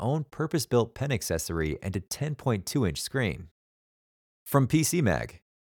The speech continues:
SpaceX signed an agreement with the U S National Science Foundation that promises to help prevent its Starlink satellite internet system from interfering with the field of astronomy. The agreement says both SpaceX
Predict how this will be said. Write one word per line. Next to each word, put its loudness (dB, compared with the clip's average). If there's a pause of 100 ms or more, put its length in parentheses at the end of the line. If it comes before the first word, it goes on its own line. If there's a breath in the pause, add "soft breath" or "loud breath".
(160)
SpaceX 4
signed 2
an 2
agreement 2
with 4
the 0
U 4
S 0
National 2
Science 2
Foundation 0
that 0
promises 0
to 2
help 0
prevent 2
its -4
Starlink 4
satellite 2
internet 0
system -4
from 0
interfering 2
with -2
the -2
field 2
of 0
astronomy. 0 (540)
The 4
agreement 4
says 2
both 4
SpaceX -2